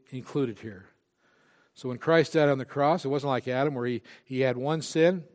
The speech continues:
that affected everybody and they all died. Here we have the Lord Jesus Christ on the cross,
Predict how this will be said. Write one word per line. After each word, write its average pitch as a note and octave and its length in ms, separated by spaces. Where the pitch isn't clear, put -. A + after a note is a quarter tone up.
that A#2+ 100
affected C#3 380
everybody D3+ 320
and D3 100
they C3 60
all C3 180
died. D3 400
Here D#3 180
we D3 140
have C3+ 320
the B2 80
Lord D3 240
Jesus C3+ 380
Christ E3+ 420
on C3 100
the B2+ 80
cross, D#3+ 500